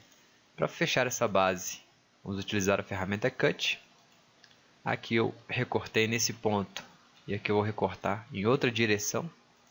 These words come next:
Vejam aí que fiz o recorte. E agora eu tenho que buscar aqui uma distribuição dessa topologia. Então eu vou tentar fazer essa distribuição na horizontal. Eu acho que vai ser melhor aqui nesse modelo específico.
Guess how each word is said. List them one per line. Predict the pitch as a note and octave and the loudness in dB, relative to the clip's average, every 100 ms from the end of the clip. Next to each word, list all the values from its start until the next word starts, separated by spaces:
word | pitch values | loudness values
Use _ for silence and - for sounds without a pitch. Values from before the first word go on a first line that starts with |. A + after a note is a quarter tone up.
| _ _ _ _ _ _ _ _ _ - | _ _ _ _ _ _ _ _ _ -10
Vejam | F#2 G2 | -4 2
aí | G2 G2 | 2 2
que | - | -2
fiz | - - G2+ G#2 | -6 0 2 2
o | |
recorte. | A2 A2+ A2+ B2 C#3+ - - - - - - | 2 0 2 0 2 -4 -6 -18 -18 -18 -6
E | - | -2
agora | C3+ C#3 | 2 2
eu | |
tenho | D3 D3+ | 4 0
que | D3 | 0
buscar | D3 D#3 - C#3+ | 0 0 2 0
aqui | C#3+ - | 0 -2
uma | C#3 C#3 | -2 0
distribuição | C3+ - D3 D3 C#3 - A#2 | -2 -2 2 2 2 0 0
dessa | C3 B2 | 0 0
topologia. | B2 - C3+ B2+ F#2 F#2 F#2 - - - - | -2 2 4 4 4 0 0 -4 -20 -20 -8
Então | - | 0
eu | F3 | 2
vou | |
tentar | F3 C3+ B2 | 4 2 0
fazer | B2+ A#2+ A#2 | -2 0 2
essa | A#2 A2+ | 2 -2
distribuição | A2 - A#2 A2 G#2 - A2 | -4 -2 2 2 2 2 2
na | A#2 | 2
horizontal. | A2+ A2+ B2+ A#2 E2 D#2 D#2+ - - - | 2 2 0 0 2 2 0 -10 -20 -8
Eu | F#2 | 0
acho | G2 G#2 | 2 0
que | - | 0
vai | A2 | 0
ser | G#2+ - G2+ | 2 0 0
melhor | A2+ A#2+ F#2+ G2+ | 0 2 4 4
aqui | G#2+ - F#2+ - - - _ _ _ | 2 -2 -6 -6 -20 -20 _ _ _
nesse | G2 G#2+ - C3 | -2 0 2 2
modelo | A#2 A2 A2 | 2 4 2
específico. | - D3 - E2+ - - | 2 0 2 0 -6 -16